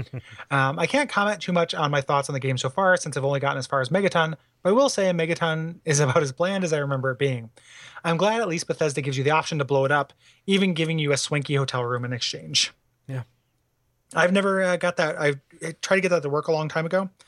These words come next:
Speaker 2: Mm-hmm.
Speaker 1: um, and my, I ran into some problem. I couldn't do it.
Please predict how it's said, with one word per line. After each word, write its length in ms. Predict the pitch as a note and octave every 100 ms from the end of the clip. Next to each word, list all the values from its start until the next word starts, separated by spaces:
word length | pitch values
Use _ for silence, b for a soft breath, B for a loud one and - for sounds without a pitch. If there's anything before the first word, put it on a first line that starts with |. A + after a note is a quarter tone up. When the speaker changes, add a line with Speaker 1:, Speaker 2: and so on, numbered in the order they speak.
| E3+
Speaker 2:
Mm-hmm. 360 | D#3 A#3+ -
Speaker 1:
um, 300 | D3 C#3 C3+
and 140 | D3+ C#3
my, 220 | C#3 C3 _ -
I 120 | C#3+
ran 140 | C#3
into 100 | C#3
some 140 | B2+ C3
problem. 300 | C3+ C3 C3
I 40 |
couldn't 220 | B2 C3 B2
do 100 |
it. 120 | B2